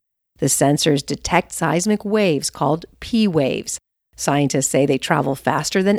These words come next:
S waves, which cause the damage. There's a bigger time gap between those two waves, the farther you are from the epicenter, which allows for more of the warning.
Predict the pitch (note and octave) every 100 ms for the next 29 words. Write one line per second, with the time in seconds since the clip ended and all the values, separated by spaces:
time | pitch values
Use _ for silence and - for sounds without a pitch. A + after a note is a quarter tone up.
0 | - G#3+ G#3 - D#3 C#3+ - - D3 -
1 | C#3+ C#3 C#3+ C#3+ C#3+ C3 - - - -
2 | _ _ _ - C4 - C4 _ C4+ C4+
3 | D#4+ - D4 C4+ G#3+ B2+ - - - D3+
4 | C#3+ C3+ - - D3 D3 C3+ D3 F#3+ -
5 | _ _ - D#3 - C#3+ C#3+ C#3 D3+ E3
6 | C#3 C#3 G3+ E3+ - C3 B2+ A2+ A2 C3
7 | - C#3 B2 C3 C#3+ - F#3 C#3 C#3 C3
8 | C#3 C#3+ C#3+ - - -